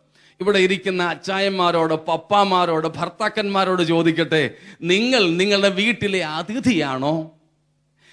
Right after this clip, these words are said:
നിങ്ങൾ നിങ്ങളുടെ വീട്ടിൽ നടക്കുന്ന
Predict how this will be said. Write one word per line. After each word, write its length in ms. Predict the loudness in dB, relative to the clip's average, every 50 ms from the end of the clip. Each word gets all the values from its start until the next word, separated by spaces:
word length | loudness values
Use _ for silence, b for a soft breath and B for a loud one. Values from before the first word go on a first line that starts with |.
| b b b
നിങ്ങൾ 420 | -4 -2 -2 0 2 2 2 2 4
നിങ്ങളുടെ 380 | 4 4 4 4 6 6 6
വീട്ടിൽ 480 | 6 8 8 6 6 6 4 4 4 4
നടക്കുന്ന 880 | 4 4 4 2 2 2 2 2 2 4 4 4 4 4 4 2 0